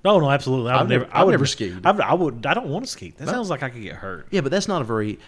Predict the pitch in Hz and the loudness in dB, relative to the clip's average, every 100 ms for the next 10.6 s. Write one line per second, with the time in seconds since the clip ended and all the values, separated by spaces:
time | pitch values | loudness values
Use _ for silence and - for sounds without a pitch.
0 | - 165 151 123 - - 123 117 104 95 | -8 -4 -2 -4 -6 -6 -4 -4 -4 -6
1 | - 104 104 90 92 - 85 95 - 104 | -6 -8 -8 -8 -10 -10 -8 -8 -8 -8
2 | 90 - - 98 95 123 196 85 78 123 | -6 -6 -6 -4 -2 -2 -4 -6 -8 -8
3 | 117 170 - 254 226 120 160 240 190 143 | -4 -4 -4 -4 -6 -6 -6 -6 -8 -10
4 | 135 - - - 110 104 90 95 _ _ | -12 -12 -14 -14 -14 -14 -16 -20 _ _
5 | _ _ _ _ _ _ - 85 82 98 | _ _ _ _ _ _ -16 -14 -10 -8
6 | 92 90 - 85 87 92 87 82 - 101 | -8 -8 -10 -12 -10 -8 -10 -12 -10 -6
7 | 95 90 87 - 104 113 113 104 85 110 | -6 -6 -10 -8 -6 -6 -6 -6 -6 -6
8 | 104 95 92 90 90 95 95 98 95 92 | -6 -6 -6 -8 -8 -8 -6 -6 -8 -8
9 | 95 101 95 98 87 90 90 87 85 85 | -8 -8 -8 -8 -8 -6 -8 -8 -10 -10
10 | 85 69 71 120 135 113 | -10 -10 -12 -8 -8 -8